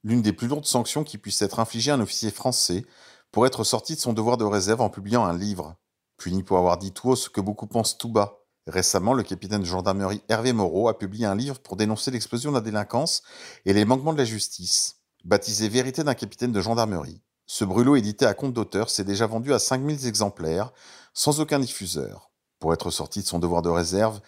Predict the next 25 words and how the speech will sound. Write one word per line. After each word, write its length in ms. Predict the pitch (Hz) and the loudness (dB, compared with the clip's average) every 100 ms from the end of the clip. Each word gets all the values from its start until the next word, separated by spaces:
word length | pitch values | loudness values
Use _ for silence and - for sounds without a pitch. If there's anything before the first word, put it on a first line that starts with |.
| _ _ - | _ _ -2
Hervé 280 | 92 98 | 0 2
Moreau 260 | 104 101 123 | 2 4 2
savait 260 | 127 98 104 | 2 0 -2
qu'il 200 | - 92 | -2 2
allait 160 | 98 | 2
écoper 280 | 92 104 127 | 0 -2 0
d'une 160 | 117 101 | 0 0
sanction. 520 | 123 117 - 107 107 _ _ _ | -2 -4 -2 -4 -4 _ _ _
Mais 220 | 85 107 | 4 6
il 140 | 107 113 | 6 4
ne 80 | 117 | 4
s'attendait 360 | 120 120 117 | 4 2 2
pas 120 | 120 | 4
à 20 | 165 | 2
une 80 | |
telle 160 | 139 120 | 2 0
sévérité, 580 | - 107 98 92 82 95 - - - _ | 2 2 0 0 -2 -4 -6 -20 -20 _
comme 160 | 113 | 4
il 60 | 113 | 6
le 80 | 113 | 4
confie 300 | 113 107 151 | 4 2 2
au 40 | |
quotidien 460 | - - 92 95 104 - | 2 0 0 0 0 0
Le 120 | 117 | 0
Figaro. 500 | 131 - 107 76 - | 2 2 0 0 -6